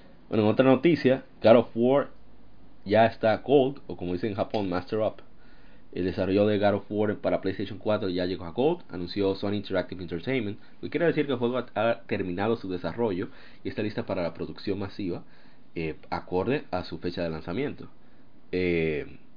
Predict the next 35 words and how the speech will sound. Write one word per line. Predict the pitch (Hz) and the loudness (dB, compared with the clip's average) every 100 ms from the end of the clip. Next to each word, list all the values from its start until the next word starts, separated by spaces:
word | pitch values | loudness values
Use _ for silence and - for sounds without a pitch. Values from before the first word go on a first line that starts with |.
| - - - - - - | -14 -14 -14 -14 -14 2
lo | 117 117 | 4 6
que | 117 | 8
dice | 131 135 131 123 120 | 8 8 8 8 6
Cory | 127 131 | 4 6
Barlog, | 147 143 113 135 | 8 8 6 0
que | - | -4
fue | - 87 | -4 -2
el | 87 | 2
director | 95 87 104 98 | 2 0 0 0
de | 85 | 2
God | 85 | 2
of | 87 | 0
War | 95 101 | 0 0
dos | 120 117 - - - - - - - | 0 -2 -8 -16 -16 -16 -16 -14 4
y | 120 117 | 6 6
es | 110 | 4
el | 92 | 0
actual | 90 92 | 0 0
director | 92 90 - 98 92 | 0 -2 0 0 2
de | 85 | 0
esta | 80 | 0
nueva | 92 90 | -2 -2
entrega, | 98 110 92 90 | 0 2 4 6
es, | 104 - - - - - | 4 2 -10 -20 -20 -10
<laughs> | - 117 - - | 4 4 6 10
oye | 120 135 | 10 10
sus | 120 | 6
primeras | 117 120 | 6 6
palabras, | 120 92 80 - - - - - - | 6 4 4 2 -8 -18 -20 -20 6
"God | 180 208 247 | 10 12 12
of | - - | 8 -2
War | 190 226 262 | 8 10 10
is | 240 - | 6 6
cool, | 233 339 330 | 8 8 8
baby". | 220 240 247 320 | 8 8 6 -2